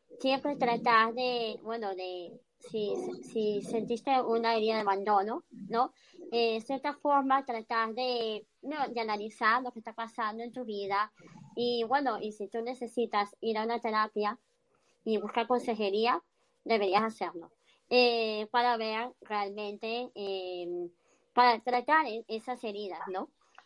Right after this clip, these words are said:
También quería recomendar una película muy buena que yo siempre se la recomiendo a mi amigo Iván y Ángel, se llama Good Will Hunting. Esa película está en inglés, pero también la pueden encontrar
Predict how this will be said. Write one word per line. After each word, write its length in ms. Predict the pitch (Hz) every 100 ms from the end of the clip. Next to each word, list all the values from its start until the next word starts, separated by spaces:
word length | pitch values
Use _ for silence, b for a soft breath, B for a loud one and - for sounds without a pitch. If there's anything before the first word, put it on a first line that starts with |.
| _
También 280 | 240 240 269
quería 260 | 330 330 339
recomendar 720 | 311 247 226 208 208 233 254
una 200 | 262 262
película 580 | 208 220 220 254 240 233
muy 160 | 220
buena 340 | 220 220 226 240
que 160 | 202
yo 120 | 196 208
siempre 260 | 226 240
se 140 | 220 214
la 100 | 196
recomiendo 480 | 190 190 190 202
a 40 | 220
mi 100 | 196
amigo 500 | 185 196 202 226 240 - - _ _
Iván 520 | 208 190 185 202 233 226
y 60 |
Ángel, 560 | 196 196 208 247 277 302 _
se 140 | _ 226
llama 280 | 214 233 240
Good 280 | 214 262 247
Will 240 | 240 240 -
Hunting. 460 | 226 226 220 185 156 _ _ -
Esa 280 | 233 254 277
película 640 | 233 220 220 254 247 240 -
está 220 | 208 233
en 100 | 220
inglés, 380 | 233 220 226 262
pero 200 | 240 214
también 280 | 202 190 208
la 120 | 226
pueden 360 | 226 220 220 226
encontrar 560 | 220 190 208 202 214